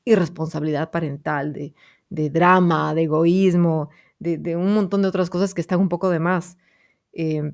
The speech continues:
pero que, claro, ayudan como al, al, al, a la historia, ¿no? A-, ayudan a que sea un programa de entretenimiento, ¿sí? Entonces son un poco, las cosas son un poco extremas. Pero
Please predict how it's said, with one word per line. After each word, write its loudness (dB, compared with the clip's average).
pero 4
que, 0
claro, 6
ayudan 4
como -4
al, -4
al, -8
al, -8
a 0
la 0
historia, 0
¿no? -2
A-, -4
ayudan -2
a -4
que -12
sea -4
un -8
programa 2
de 6
entretenimiento, -2
¿sí? -12
Entonces -12
son -2
un -2
poco, 2
las -2
cosas -2
son 0
un 0
poco -2
extremas. -4
Pero 0